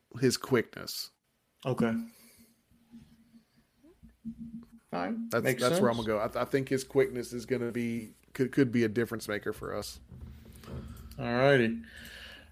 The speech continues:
Speaker 2: All right, so we talk about the three linebackers because obviously sometimes when you have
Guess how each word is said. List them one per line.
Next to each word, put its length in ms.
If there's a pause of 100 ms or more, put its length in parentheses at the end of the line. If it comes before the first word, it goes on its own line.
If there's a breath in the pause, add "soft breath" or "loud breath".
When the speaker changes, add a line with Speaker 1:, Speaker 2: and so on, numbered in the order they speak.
(180)
Speaker 2:
All 80
right, 140
so 180
we 180
talk 260
about 280
the 80
three 200
linebackers 840
because 320
obviously 1000
sometimes 520
when 100
you 120
have 480